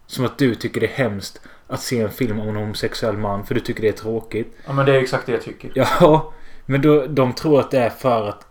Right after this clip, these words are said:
Speaker 1: det, att personen är homosexuell, men det är ju inte det som är det tråkiga väl, utan det tråkiga är väl att det är just det det handlar om.
Speaker 2: Ja, det tråkiga är att det är just det det handlar om, och
Speaker 1: Du,
Speaker 2: att
Speaker 1: du,
Speaker 2: det
Speaker 1: du, du, du har ingenting mot böget.
Speaker 2: Nej, alltså, jag var kompis med en bög ett tag
Speaker 1: Ja.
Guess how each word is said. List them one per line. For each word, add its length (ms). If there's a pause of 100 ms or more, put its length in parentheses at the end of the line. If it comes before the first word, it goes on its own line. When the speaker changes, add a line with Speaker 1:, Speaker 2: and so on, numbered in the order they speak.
Speaker 1:
det, 380 (300)
att 300
personen 380
är 40
homosexuell, 680
men 160
det 60
är 20
ju 40
inte 280
det 160
som 120
är 40
det 60
tråkiga 460
väl, 180 (300)
utan 180
det 60
tråkiga 440
är 40
väl 120
att 100
det 100
är 60
just 260
det 120
det 80
handlar 360
om. 80 (140)
Speaker 2:
Ja, 180
det 80
tråkiga 280
är 40
att 60
det 60
är 40
just 180
det 180
det 80
handlar 340
om, 120
och 80
Speaker 1:
Du, 140
Speaker 2:
att 60
Speaker 1:
du, 260
Speaker 2:
det 120
Speaker 1:
du, 360
du, 380
du 180
har 220
ingenting 280
mot 180
böget. 420 (360)
Speaker 2:
Nej, 500
alltså, 220
jag 160
var 80
kompis 420
med 120
en 80
bög 260
ett 100
tag 240 (120)
Speaker 1:
Ja. 160